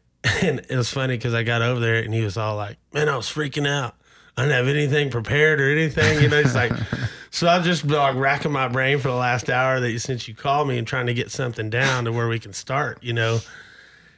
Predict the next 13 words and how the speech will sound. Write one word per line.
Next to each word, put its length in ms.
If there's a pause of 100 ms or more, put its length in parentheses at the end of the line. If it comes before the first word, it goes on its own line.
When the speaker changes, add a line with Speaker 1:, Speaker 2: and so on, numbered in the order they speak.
(140)
Speaker 1:
And, 300
uh, 380 (1500)
and, 240
uh, 220
he 320
ended 160
up 140
getting 220
a 60
line 340
down, 340
and 160
then 220